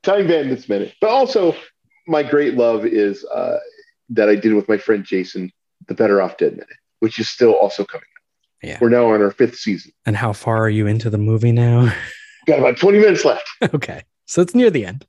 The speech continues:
Speaker 1: We're getting there. We're gonna get, we're gonna cross the, we're gonna cross the finish line and, and get our plaque at the, uh, at the tenth annual Movies by Minutes meetup.
Speaker 2: For those of you who aren't Movies by Minutes podcasters,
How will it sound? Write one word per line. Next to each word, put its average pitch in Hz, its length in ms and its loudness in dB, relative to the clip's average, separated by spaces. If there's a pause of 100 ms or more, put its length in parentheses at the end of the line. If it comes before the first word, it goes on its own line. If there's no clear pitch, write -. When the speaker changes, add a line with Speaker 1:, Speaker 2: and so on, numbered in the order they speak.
Speaker 1:
We're 165 80 6
getting 165 160 4
there. 107 140 2
We're 127 80 4
gonna 156 140 4
get, 143 140 2 (160)
we're 160 80 4
gonna 180 160 4
cross 165 320 0
the, 143 300 4
we're 147 80 2
gonna 143 220 0
cross 131 320 -2
the 123 120 -20
finish 123 280 -2
line 117 240 2
and, 107 220 -2 (280)
and 117 160 0
get 127 120 4
our 117 240 4
plaque 113 320 -2
at 107 240 -4
the, 104 180 0
uh, 101 200 0
at - 180 -4
the 104 120 -4
tenth 113 360 -4
annual 104 560 2 (300)
Movies 117 380 2
by 110 200 2
Minutes 101 640 0
meetup. 101 340 0 (260)
Speaker 2:
For 156 120 -2
those 135 200 4
of 120 80 -2
you 123 120 4
who 120 120 4
aren't 120 260 0
Movies 110 300 2
by 107 140 0
Minutes 107 480 -2 (140)
podcasters, 101 760 -4